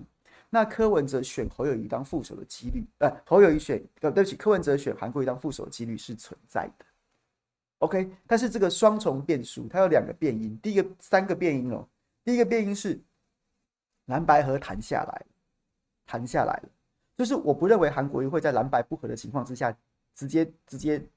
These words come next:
脱党去跟柯文哲搭配，这不可能。所以蓝白合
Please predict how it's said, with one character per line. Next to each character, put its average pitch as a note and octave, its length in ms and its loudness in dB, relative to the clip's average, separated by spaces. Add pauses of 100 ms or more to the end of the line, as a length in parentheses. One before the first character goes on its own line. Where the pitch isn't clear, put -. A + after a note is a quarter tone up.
脱 E3 240 0
党 A#2+ 200 -2
去 C3+ 160 -8
跟 C3+ 160 -2
柯 C3 120 -4
文 A#2 120 -4
哲 G#2 80 -8
搭 - 180 -6
配， - 220 -8 (240)
这 - 100 -8
不 - 80 -6
可 - 140 -8
能。 - 120 -16 (680)
所 A#3 120 8
以 - 140 6
蓝 F#3+ 260 2
白 F3 200 4
合 D#3 200 0